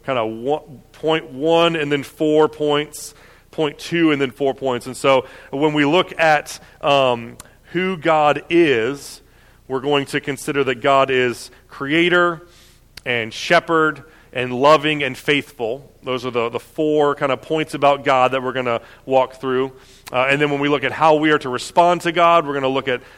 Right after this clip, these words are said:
uh, several of these verbs, uh, or, or synonymous verbs that he uses, namely to, to know and enter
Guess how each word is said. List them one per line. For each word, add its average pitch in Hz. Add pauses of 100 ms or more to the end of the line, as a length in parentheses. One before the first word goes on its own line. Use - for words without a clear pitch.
uh, 127
several 151
of 135
these 135
verbs, 135 (200)
uh, 123
or, 131
or 123
synonymous 135
verbs 131
that 127
he 120
uses, 123
namely 127
to, 127
to 117
know 139 (460)
and 120
enter 135